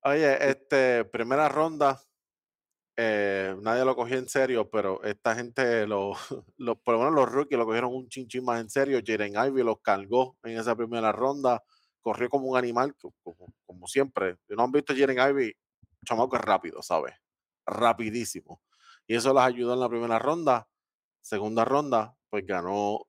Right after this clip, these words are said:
Speaker 1: eh, el equipo de los Jazz. Los Antetokounmpo por poco ganan. Jrue Holiday casi, casi logra cargar a esta gente y ganar ese segundo round, pero lo-, los Jazz ganaron ese y en el tercero también los Jazz ganaron. So,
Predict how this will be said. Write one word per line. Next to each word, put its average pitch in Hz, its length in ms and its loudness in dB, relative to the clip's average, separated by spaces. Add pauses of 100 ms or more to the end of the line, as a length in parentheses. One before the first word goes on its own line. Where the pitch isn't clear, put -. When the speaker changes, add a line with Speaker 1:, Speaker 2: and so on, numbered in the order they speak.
Speaker 1:
eh, 101 300 -2
el 95 60 -4
equipo 104 640 0
de 101 140 -2
los 95 180 -2
Jazz. 123 480 0 (920)
Los 110 140 -2
Antetokounmpo 113 580 -6
por 143 320 2
poco 151 260 2
ganan. 160 300 -2
Jrue 117 200 -4
Holiday 135 440 2 (100)
casi, 147 460 0
casi 135 580 0 (640)
logra 127 480 4
cargar 120 300 2
a 139 60 0
esta 123 240 0
gente 131 280 -6
y - 40 -10
ganar 113 240 0
ese 131 180 2
segundo 135 440 0
round, 135 280 0
pero 98 200 0
lo-, 85 260 -6
los 95 200 -6
Jazz 107 240 0
ganaron 139 440 0
ese 156 320 -2
y 110 200 -6
en 101 60 -6
el 95 100 -10
tercero 107 400 -4
también 98 320 -6
los 90 120 -10
Jazz 92 240 -4
ganaron. 87 440 -6
So, - 400 -4